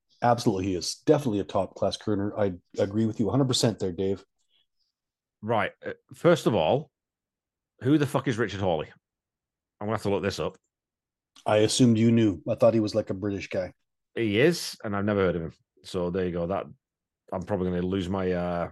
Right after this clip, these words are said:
Speaker 2: music expert, which I'm not, card. Richard Hawley, producer first. Treebound Story was his band name. I've never heard of those guys. Oh, he was in Pulp. Oh, well, for fuck's sakes. Okay, then. Fair enough.
Speaker 1: So there you go. So are you gonna lose your,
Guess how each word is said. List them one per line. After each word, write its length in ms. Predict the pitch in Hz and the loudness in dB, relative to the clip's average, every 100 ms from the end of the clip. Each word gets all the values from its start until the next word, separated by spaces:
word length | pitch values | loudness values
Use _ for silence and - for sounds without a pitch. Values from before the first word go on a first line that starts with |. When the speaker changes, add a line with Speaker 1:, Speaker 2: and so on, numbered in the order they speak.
| - _ _ _ _ _ _ _ _ _ _ | -12 _ _ _ _ _ _ _ _ _ _
Speaker 2:
music 380 | 107 117 104 101 | -2 0 2 0
expert, 480 | 92 - - 90 - | -2 -2 -2 -2 -4
which 120 | - | -10
I'm 120 | - | -14
not, 240 | - - - _ _ | -12 -12 -14 _ _
card. 260 | 92 85 87 - _ _ _ | -4 -4 -6 -12 _ _ _
Richard 240 | 131 165 | -6 -4
Hawley, 680 | 156 139 131 127 127 127 117 - _ _ _ _ _ | -2 0 2 2 2 0 -2 -8 _ _ _ _ _
producer 380 | - 127 135 131 | -12 -10 -8 -6
first. 280 | 131 110 - | -4 -6 -6
Treebound 640 | - 135 175 160 156 160 | -6 0 0 2 0 0
Story 420 | 143 - 123 156 139 | -2 -2 0 2 0
was 160 | 92 | -4
his 140 | 85 80 | -6 -6
band 220 | 82 85 | -6 -6
name. 100 | 117 | -10
I've 120 | - | -12
never 180 | 113 104 | -12 -8
heard 80 | 87 | -6
of 80 | 80 | -6
those 180 | 110 | -8
guys. 380 | 92 69 82 - _ _ _ _ _ _ _ _ _ | -8 -10 -12 -16 _ _ _ _ _ _ _ _ _
Oh, 80 | 233 | 2
he 40 | |
was 120 | 233 190 | 4 4
in 100 | 196 | 4
Pulp. 360 | 202 285 - - _ _ _ _ - | 4 2 0 -8 _ _ _ _ -6
Oh, 80 | - | -4
well, 120 | 82 | -2
for 140 | - | -6
fuck's 200 | 101 98 | -8 -6
sakes. 220 | - 87 110 | -4 -4 -4
Okay, 240 | 107 78 | -6 -6
then. 180 | 78 123 _ | -6 -10 _
Fair 120 | - 113 | -2 0
enough. 280 | 92 113 _ _ _ _ _ _ _ _ 127 | -2 -6 _ _ _ _ _ _ _ _ -2
Speaker 1:
So 140 | - | 2
there 160 | 120 120 | 4 4
you 60 | |
go. 220 | 110 127 | 6 4
So 200 | 107 - 120 | 2 0 2
are 80 | |
you 80 | 120 | 2
gonna 160 | 120 117 | 2 2
lose 200 | 113 110 | 0 0
your, 300 | 113 104 107 | 0 -2 -4